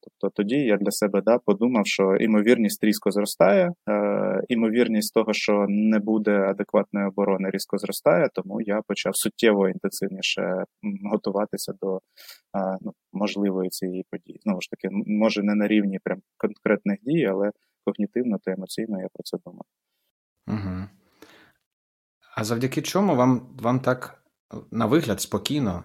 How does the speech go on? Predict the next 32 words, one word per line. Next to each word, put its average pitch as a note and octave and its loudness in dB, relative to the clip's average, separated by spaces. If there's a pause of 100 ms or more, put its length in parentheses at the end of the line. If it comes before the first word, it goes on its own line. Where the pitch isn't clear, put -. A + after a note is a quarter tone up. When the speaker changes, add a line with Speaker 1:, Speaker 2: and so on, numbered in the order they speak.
Speaker 2:
вдається G2+ -4
реагувати F#2+ 0 (160)
на, F2+ -10 (240)
на G2+ -4
складності, F#2 -4
з F#2+ -10
якими F#2 -8
ви G#2+ -6
і F#2 -4
інші A2 -4
стикаєтеся, - -8
виклики, G2+ -4
які F#2 -6
ставить F#2+ -6
війна, D3 -6 (420)
ви A2 -6 (400)
прямо G#2+ 2
самі B2 0
кажете, F#2 -6
вже F#2 -8
далеко G2 0
не F2 -8
прості. - -16 (460)
А F#2+ -6
за G#2 2
рахунок C3 0
яких A#2+ -4
ваших A#2 0
здатностей G#2+ 0
і - 0
можливостей G2+ -2 (600)
вам B2 6